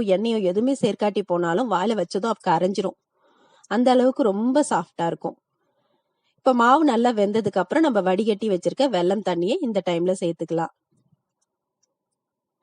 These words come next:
இப்ப இது பாக்குறதுக்கு கொஞ்சம் லைட்டா இருக்கும். இது நல்லா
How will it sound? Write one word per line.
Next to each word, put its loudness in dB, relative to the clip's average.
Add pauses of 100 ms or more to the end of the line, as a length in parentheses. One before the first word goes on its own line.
(300)
இப்ப 2
இது 6
பாக்குறதுக்கு 4
கொஞ்சம் 2
லைட்டா 2
இருக்கும். 0
இது 2
நல்லா 2